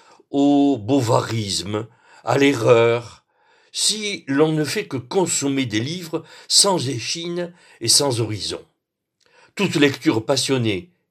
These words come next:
et sincère d'un grand livre est un risque. On en ressort toujours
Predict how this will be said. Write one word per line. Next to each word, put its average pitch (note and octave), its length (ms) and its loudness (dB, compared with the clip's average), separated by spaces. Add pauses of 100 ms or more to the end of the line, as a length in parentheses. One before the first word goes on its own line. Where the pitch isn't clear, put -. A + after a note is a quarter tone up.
et - 80 -6
sincère A2 640 0 (380)
d'un C3 180 -2
grand D3 240 0
livre E3 460 -4 (300)
est B2 180 0
un B2 100 8
risque. - 560 -2 (1040)
On D3+ 120 4
en D#3 60 6
ressort C#3 420 0
toujours C#3 520 -8